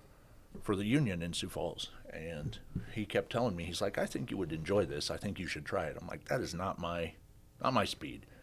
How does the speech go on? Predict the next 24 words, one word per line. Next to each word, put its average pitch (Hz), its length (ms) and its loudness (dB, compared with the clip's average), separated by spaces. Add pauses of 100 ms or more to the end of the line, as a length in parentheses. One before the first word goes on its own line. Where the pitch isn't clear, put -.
(540)
I 90 140 2 (140)
don't 90 160 4
know 85 140 2
anything 85 340 -2
about 69 240 -8
that." - 200 -12 (880)
Well, 85 320 4 (440)
after - 240 -2
a 90 40 4
couple - 260 2
of 82 40 -2
months 85 220 -2
of 85 60 -8
being 82 200 -2
laid 78 160 0
off 78 300 2
and - 80 -6 (100)
not 76 260 -2 (100)
having 76 240 -2
much 71 200 -6
luck - 160 -8 (120)
with - 180 -2
anything 73 340 -6
else, - 360 -2